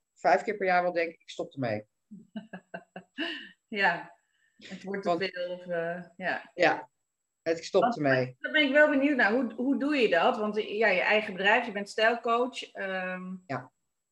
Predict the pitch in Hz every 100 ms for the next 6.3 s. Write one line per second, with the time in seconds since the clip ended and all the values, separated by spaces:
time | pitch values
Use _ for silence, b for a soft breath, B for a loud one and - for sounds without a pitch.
0 | _ _ _ 196 190 180 - 214 214 208
1 | 214 208 208 214 208 - 214 208 202 196
2 | 196 - - - - - 196 196 190 196
3 | 190 196 202 185 185 202 196 175 208 269
4 | 277 233 269 311 240 226 233 254 262 254
5 | 262 262 - 254 285 320 - 196 190 _
6 | 175 170 -